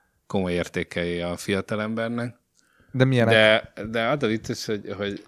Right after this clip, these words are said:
Speaker 1: hogy feleségem egyik legjobb barátnője most összejött egy, egy idősebb fickóval, aki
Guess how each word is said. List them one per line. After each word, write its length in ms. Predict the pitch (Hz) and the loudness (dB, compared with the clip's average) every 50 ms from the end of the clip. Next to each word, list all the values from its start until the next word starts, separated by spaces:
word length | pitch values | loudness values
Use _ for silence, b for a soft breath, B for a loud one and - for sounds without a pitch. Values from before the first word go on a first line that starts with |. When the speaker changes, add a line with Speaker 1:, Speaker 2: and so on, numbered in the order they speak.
| _ - - - | _ -20 -18 -12
Speaker 1:
hogy 280 | - 98 101 101 95 78 - - 69 71 92 | -10 -8 -8 -8 -8 -10 -14 -14 -14 -14 -14
feleségem 480 | 95 - 120 113 110 - - 98 92 95 | -10 -6 -6 -6 -4 -4 -4 -6 -6 -6
egyik 160 | 95 95 92 | -6 -8 -6
legjobb 240 | 95 101 101 98 87 | -6 -4 -4 -4 -6
barátnője 540 | 85 95 92 87 85 - - 90 90 90 92 | -6 -6 -6 -6 -8 -8 -8 -8 -6 -6 -6
most 260 | 95 95 92 - - - | -6 -8 -10 -10 -12 -12
összejött 500 | 90 - - 87 90 90 - _ - - | -12 -10 -8 -8 -8 -10 -10 _ -10 -8
egy, 200 | 92 90 95 - B B B B B B B B B B B B _ | -8 -8 -10 -12 B B B B B B B B B B B B _
egy 120 | - - 95 | -10 -8 -6
idősebb 360 | 107 110 104 92 - - 85 | -6 -6 -6 -6 -6 -8 -8
fickóval, 440 | - - 98 - - - 98 95 90 | -6 -6 -6 -6 -6 -4 -4 -2 -2
aki 440 | 90 - - - - 90 87 92 | -4 -6 -8 -12 -10 -10 -10 -10